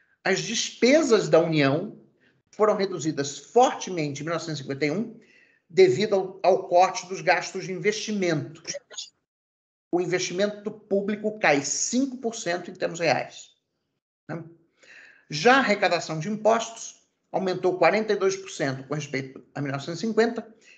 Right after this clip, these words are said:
devido à inflação, ao crescimento real da economia e ao aumento da eficiência do sistema arrecadador e o crescimento das importações. Lembrem-se que, naquela época,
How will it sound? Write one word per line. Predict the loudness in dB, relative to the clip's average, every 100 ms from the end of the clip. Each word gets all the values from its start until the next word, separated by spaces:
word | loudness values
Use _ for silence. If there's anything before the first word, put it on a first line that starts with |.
| _ -2
devido | 4 6 6 2
à |
inflação, | 2 2 2 4 2 0 -14 -20 _ _ _ _ _
ao | 4 4
crescimento | 4 -2 -2 -2 -2
real | 0 2 4
da | 2
economia | 0 0 2 2 2 -2 -14 _ _ _ 4
e |
ao | 6
aumento | 6 4 2 2
da | 2
eficiência | 2 -2 -2 -4
do | -10
sistema | -12 -10 -2 0 0
arrecadador | 0 2 4 6 6 4 0 -18 _ _
e | -4
o |
crescimento | 0 -2 -2 -4 -4
das | -4 -4
importações. | -4 -2 -2 -2 -2 -6 -8 -18 _ _ _ _
Lembrem-se | 2 4 4 0 -2 -6
que, | -8 -8 -8 -10 -20 _
naquela | -4 -2 -2 -8 _ _ _ _ 4 6 6
época, | 6 2 -8 -8 -10